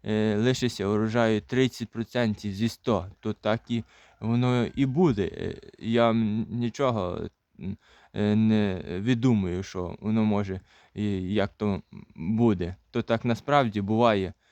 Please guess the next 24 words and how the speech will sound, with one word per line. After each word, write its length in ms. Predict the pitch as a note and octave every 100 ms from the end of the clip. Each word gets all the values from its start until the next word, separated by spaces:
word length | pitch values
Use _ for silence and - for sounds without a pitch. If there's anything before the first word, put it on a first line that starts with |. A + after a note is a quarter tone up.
| _
що, 420 | - A2 F2+ D2+ -
а, 80 | - - _ - _ -
так 240 | A2 -
людей 340 | A2 G#2 A2
є. 300 | G2+ A#2 A#2 - _ _ _ -
Ось 160 | A2+ A2
зараз 260 | G#2+ G#2
сніг, 300 | - B2 A#2
така 320 | - G2+ A#2
погода, 460 | G#2+ G#2+ A2 A2+ G#2
що 180 | - G#2
сумасшедша. 800 | - A2+ A2 - A#2+ G#2 - - _ _ _ _ - - _ _ -
Не 200 | A#2 A#2+
знаю, 380 | A#2+ B2+ A2+ G#2+
чи 180 | -
це 200 | F#2+ G2+
буде 400 | G2 G#2+ G2 F#2+ F2 _ _
ще 240 | - C#3 C3+
три 260 | B2 A#2+
дня, 360 | G#2 G#2+ F2+ F#2+
чи 140 | - G2
ж 100 | -
то 100 | G2+
буде 340 | G2+ F#2 F#2